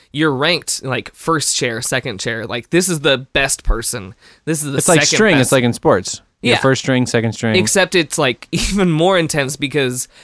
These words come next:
Speaker 1: it's direct competition. Well, I guess it's probably about the same thing.
Speaker 2: Sure.
Speaker 1: But everybody's playing together.
Speaker 2: Mm-hmm.
Speaker 1: So you're still, you, like, the first and the second string don't really play.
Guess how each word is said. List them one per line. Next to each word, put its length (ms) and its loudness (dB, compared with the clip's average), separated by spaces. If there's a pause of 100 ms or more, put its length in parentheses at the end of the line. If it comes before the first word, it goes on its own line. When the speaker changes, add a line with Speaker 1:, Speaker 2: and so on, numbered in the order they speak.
(200)
Speaker 1:
it's 200 -4
direct 540 -2
competition. 720 -8 (920)
Well, 120 2
I 80 4
guess 180 0
it's 120 -6
probably 260 4
about 240 -2
the 80 -12
same 240 -8
thing. 340 -12 (400)
Speaker 2:
Sure. 160 -4
Speaker 1:
But 240 4
everybody's 540 2
playing 420 0
together. 480 -8 (220)
Speaker 2:
Mm-hmm. 200 0
Speaker 1:
So 260 2
you're 220 4
still, 560 2
you, 320 -2
like, 220 0
the 360 4
first 360 0
and 100 -4
the 60 -4
second 300 -2
string 260 -4
don't 220 -4
really 200 -2
play. 380 -2